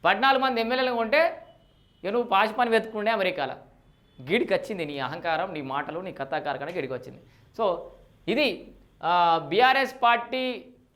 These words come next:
ముందున్నటువంటి సవాల్, కాంగ్రెస్ పార్టీ ముందట ఊరిస్తున్నటువంటి ఒక, ఆ, ఇది లడ్డు కావాలని ఆయన అన్నట్టుంది కేటీఆర్ పరిస్థితి, బీఆర్ఎస్ పార్టీ పరిస్థితి. ఆ? So ఇది బీఆర్ఎస్ మనుగడపై ఆందోళన. మరోవైపు ఏమో బాపు శాతనైతే లేదు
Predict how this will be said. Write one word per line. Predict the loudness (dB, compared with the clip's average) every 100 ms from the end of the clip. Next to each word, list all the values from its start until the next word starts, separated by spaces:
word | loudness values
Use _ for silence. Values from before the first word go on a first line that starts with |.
| _ -10
ముందున్నటువంటి | -4 -2 0 0 -2
సవాల్, | 0 4 4 2 0 -2
కాంగ్రెస్ | 0 0 -4 -2
పార్టీ | 0 0 0 -8 -6
ముందట | -6 -6 -2 0
ఊరిస్తున్నటువంటి | 0 2 -2 -2 -6 -8 -8 -10 -10 -10 -8
ఒక, | -8 -8 -8 -10 -18 _ _ _ _ -8
ఆ, | -4 -2
ఇది | -4
లడ్డు | 0 0 4
కావాలని | 4 6 6 4 4
ఆయన | 0 0
అన్నట్టుంది | -2 -6 -8 -8 -8 -10 -14 -6
కేటీఆర్ | -4 0 0 0
పరిస్థితి, | -6 -8 -10
బీఆర్ఎస్ | -2 -2 -2 -4
పార్టీ | -6 -6 -6
పరిస్థితి. | -8 -8 -14 -20 -20 _ _ _
ఆ? | -12 -12 -14 _ _ _ _ _ _ _ _ _ _ _ _ _ 0
So | 4
ఇది | 4 2 -2 -6
బీఆర్ఎస్ | 2 6 6 4 0
మనుగడపై | -2 0 0 2 2
ఆందోళన. | 2 2 2 2
మరోవైపు | 4 4 6 4
ఏమో | 2 0 -2 -4 -6
బాపు | 2 2 2 -2
శాతనైతే | 0 0 0 -4 -2
లేదు | -2 -2 -8